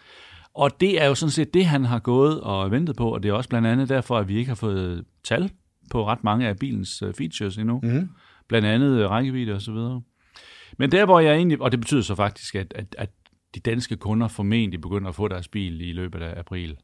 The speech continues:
Speaker 1: øh, maj.
Speaker 2: Jeg synes, øh, jeg har noteret mig, at efter der var stille i en tre-fire måneder rundt omkring ham, øh, blandt andet på LinkedIn og andre steder,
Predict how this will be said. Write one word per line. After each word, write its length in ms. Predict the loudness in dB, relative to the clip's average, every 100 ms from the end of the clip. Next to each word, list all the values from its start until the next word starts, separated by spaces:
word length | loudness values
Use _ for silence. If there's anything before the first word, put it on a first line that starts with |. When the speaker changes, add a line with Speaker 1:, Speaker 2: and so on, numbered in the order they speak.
| _ _ _ _ -14
Speaker 1:
øh, 380 | -12 -10 -12 -12
maj. 160 | -12 -16 _ -20 -20 0
Speaker 2:
Jeg 120 | 2
synes, 260 | 2 0 2
øh, 220 | 4 4
jeg 100 | 4
har 100 | 2
noteret 380 | -2 0 0 2
mig, 180 | 2 2
at 80 |
efter 220 | 0 0 0
der 60 |
var 140 | 2 0
stille 400 | 0 0 0 0
i 60 | 0
en 120 | -4
tre-fire 340 | -6 -2 0
måneder 300 | 2 0 0
rundt 240 | 0 -2 -2
omkring 360 | -4 -4 -4 -6 -8
ham, 320 | -2 -2 -2 _ _ _ _ _ _ _ -14
øh, 100 | -8
blandt 180 | -4 -2
andet 120 | -2
på 100 | -4
LinkedIn 460 | -2 0 0 -2 -2
og 100 | -4
andre 160 | -6
steder, 300 | -6 -6 -6